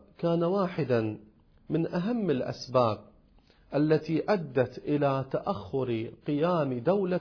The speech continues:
الصالحين وحكمهم هو هذا الإعداد الطويل الذي ابتدأه أولو العزم، وهذا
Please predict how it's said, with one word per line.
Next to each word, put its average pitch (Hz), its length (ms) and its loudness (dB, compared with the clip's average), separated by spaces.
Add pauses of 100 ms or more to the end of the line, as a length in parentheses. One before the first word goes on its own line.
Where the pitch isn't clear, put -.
الصالحين 170 1120 2 (260)
وحكمهم 208 800 2 (520)
هو 170 120 2
هذا 175 360 0
الإعداد 143 800 0
الطويل 143 760 0 (460)
الذي 151 400 2
ابتدأه 202 960 -2 (100)
أولو 226 200 4
العزم، 113 640 0 (720)
وهذا 151 800 4